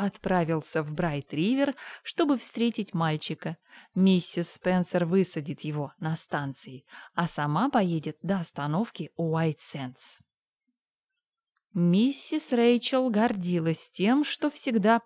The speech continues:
прямо высказывала свое мнение. Она собиралась сделать это и сейчас, так как уже определилась с отношением к этой удивительной новости. Что ж, Марилла,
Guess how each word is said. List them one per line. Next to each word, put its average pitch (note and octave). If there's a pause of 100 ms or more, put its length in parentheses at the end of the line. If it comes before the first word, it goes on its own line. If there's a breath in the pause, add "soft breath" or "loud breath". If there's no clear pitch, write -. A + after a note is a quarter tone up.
прямо F#3+
высказывала G3
свое E3+
мнение. D3+ (540 loud breath)
Она F#3
собиралась F3 (200 loud breath)
сделать F3+
это D#3
и G3
сейчас, - (400 loud breath)
так E3+
как D#3+
уже D#3+
определилась E3
с -
отношением E3
к D#3
этой D#3
удивительной D#3
новости. D#3 (720)
Что -
ж, -
Марилла, A#3+